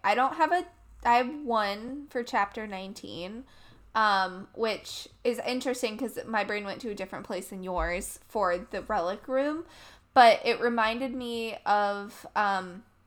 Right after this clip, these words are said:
the T V show The Order, where they have this, like, vault where all of their, like, magical artifacts are stored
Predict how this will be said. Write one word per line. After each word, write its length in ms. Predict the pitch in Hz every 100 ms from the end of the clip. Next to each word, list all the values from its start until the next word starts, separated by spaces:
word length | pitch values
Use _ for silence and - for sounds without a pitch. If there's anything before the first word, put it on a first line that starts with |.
| -
the 140 | 240 240
T 200 | 233 277
V 120 | 247
show 220 | 233 208
The 140 | 190 165
Order, 540 | - 180 180 175 175 - - _ -
where 200 | 220 214
they 160 | 220
have 360 | 220 220 220 226
this, 220 | 233 -
like, 160 | 220 196
vault 840 | 185 - 175 190 285 - - - - - _
where 260 | 226 202 -
all 280 | 196 196 214
of 120 | 214
their, 160 | 208
like, 160 | 196 196
magical 560 | 226 185 180 202 - 196
artifacts 680 | 147 170 185 240 214 220 -
are 200 | 85 214
stored 600 | - - 214 185 185